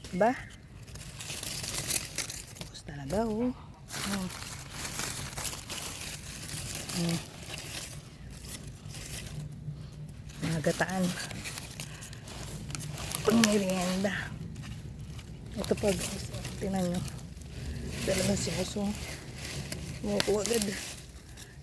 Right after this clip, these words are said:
Ito pa, oh. Oh. Diba? Hmm. Palagay ko marami pa kaming makukuha dito.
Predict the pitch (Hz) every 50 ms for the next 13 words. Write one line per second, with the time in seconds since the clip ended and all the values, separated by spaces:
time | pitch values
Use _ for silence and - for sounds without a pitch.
0 | - - 254 240 - 320 320 320 320 330 330 330 - - - - 285 269 254 240
1 | 220 208 208 202 - - - - - - - 277 269 302 302 320 349 381 359 -
2 | - - - - - - - - - - - - - - - - - - - -
3 | - - - - 214 208 202 202 202 180 - - - - - - - - - -
4 | - - - - - - - - - - - - - - - - - - - -
5 | - 185 185 175 190 180 180 226 226 233 226 208 196 196 190 - 180 185 185 180
6 | 180 175 170 - 170 160 165 160 165 160 156 170 160 160 160 - 170